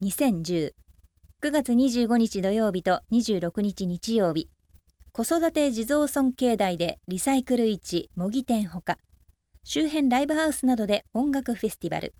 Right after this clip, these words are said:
新宿区商店会連合会、大新宿商業祭り。十月一日金曜日から十日日曜日。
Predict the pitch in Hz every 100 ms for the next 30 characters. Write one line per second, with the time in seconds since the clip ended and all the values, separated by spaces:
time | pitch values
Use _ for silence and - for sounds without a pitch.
0 | _ _ _ _ _ - _ _ - 320
1 | 339 339 - 247 220 269 302 302 285 262
2 | 262 247 233 220 202 180 - - - _
3 | _ _ _ _ - 285 311 - 294 277
4 | 277 233 254 269 247 226 202 185 - -
5 | _ _ _ _ - 240 269 262 - 254
6 | 240 240 - 247 254 240 202 185 175 -
7 | - 247 233 202 190 196 185 160 -